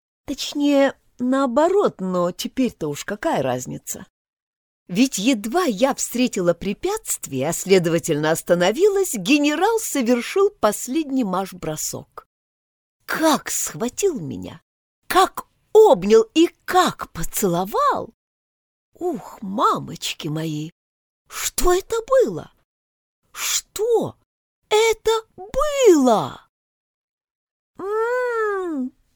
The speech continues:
промычала я недовольно, или наоборот, определить было сложно, когда его язык отправился на штурм. И уже более мягкий стон. М-м-м,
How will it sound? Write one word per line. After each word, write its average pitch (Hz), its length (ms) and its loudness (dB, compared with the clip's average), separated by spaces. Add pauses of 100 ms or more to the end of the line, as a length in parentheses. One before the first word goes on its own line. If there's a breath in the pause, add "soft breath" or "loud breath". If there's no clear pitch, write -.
промычала 175 600 4
я 156 160 2
недовольно, 240 960 0
или 190 640 -4
наоборот, 208 720 4
определить 285 540 2
было 320 260 -2
сложно, 202 680 4 (180)
когда 208 260 4
его 214 280 6
язык 214 400 6
отправился 214 640 2
на 196 160 -2
штурм. 127 460 -8 (680)
И 240 120 -2
уже 262 300 -2
более 359 340 2
мягкий 214 600 0
стон. 202 520 -4 (680)
М-м-м, 269 1400 -6